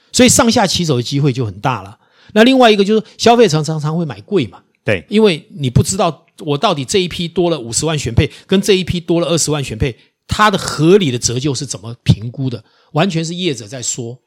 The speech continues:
Speaker 1: 那消费者举棋不-，不定的情况下，有时候买高了，现在要卖，发现损失太大了，因为他原来他买的都是垃圾配备。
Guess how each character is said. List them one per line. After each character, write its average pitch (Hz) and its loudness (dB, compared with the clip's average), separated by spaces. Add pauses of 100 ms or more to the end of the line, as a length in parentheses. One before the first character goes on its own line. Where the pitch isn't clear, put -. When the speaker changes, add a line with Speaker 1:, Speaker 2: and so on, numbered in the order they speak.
(320)
Speaker 1:
那 185 -6
消 180 0
费 180 -2
者 131 -8 (140)
举 123 -10
棋 143 -10
不-， 165 -14 (280)
不 - -6
定 180 -2
的 147 -4
情 135 -4
况 151 0
下， 139 -2 (280)
有 135 -2
时 123 -2
候 196 0
买 139 -4
高 135 -4
了， 120 -8
现 190 -2
在 175 -2
要 170 0
卖， 170 -2
发 160 -6
现 165 -2
损 117 -4
失 - -8
太 139 -4
大 120 -6
了， 95 -18 (240)
因 175 2
为 180 2
他 170 -4
原 147 0
来 175 -2
他 185 -2
买 127 -4
的 127 -6
都 156 -4
是 147 -2
垃 156 0
圾 131 -4
配 135 2
备。 113 -8